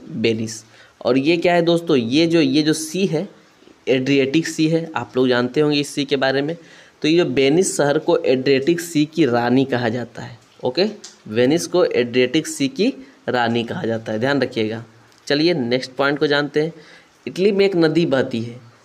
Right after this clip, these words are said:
जिस तरह से भारत में एक नदी बहती है गंगा, उसी तरह से इटली में एक नदी बहती है जिसका नाम है पो, पो नदी। और पो नदी को दोस्तों इटली की गंगा कहा जाता है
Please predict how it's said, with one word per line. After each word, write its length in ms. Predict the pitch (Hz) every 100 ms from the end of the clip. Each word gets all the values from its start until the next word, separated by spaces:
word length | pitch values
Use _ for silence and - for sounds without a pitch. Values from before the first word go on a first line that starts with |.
| _
जिस 180 | 135 151
तरह 140 | 160
से 140 | 156 160
भारत 380 | 127 127 156 160
में 140 | 160
एक 100 | 156
नदी 240 | 143 147
बहती 280 | 165 160 160
है 60 | 156
गंगा, 440 | 139 135 151 220 - - - _
उसी 160 | 135 175
तरह 160 | 175
से 140 | 175 175
इटली 240 | 160 175
में 120 | 170 170
एक 80 |
नदी 260 | 151 147 165
बहती 280 | 160 156 156
है 60 | 147
जिसका 300 | 127 - 139
नाम 180 | 131 135
है 60 | 131
पो, 140 | - 113 92 - - _ _ -
पो 120 | 151
नदी। 280 | 113 110 113 - - _ -
और 120 | 120 -
पो 100 | 151
नदी 220 | 170 170
को 120 | 165 165
दोस्तों 340 | 160 165 165
इटली 260 | 143 151 156
की 120 | 160
गंगा 300 | 139 135 135
कहा 200 | 131 127
जाता 280 | 117 117 -
है 160 | -